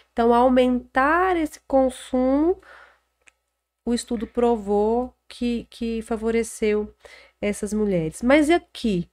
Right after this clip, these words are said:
A gente não tem esse hábito. Então, assim,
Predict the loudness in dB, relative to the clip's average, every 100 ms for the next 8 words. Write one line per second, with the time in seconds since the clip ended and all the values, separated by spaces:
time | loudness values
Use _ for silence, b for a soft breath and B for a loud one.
0 | _ _ _ _ _ -6 -2 -2 -2 -2
1 | -2 -2 -2 -2 -4 -8 _ _ -10 -10
2 | -6 -4 -2 -4 -8 -12 -12 -2 -2 -2
3 | -4 -6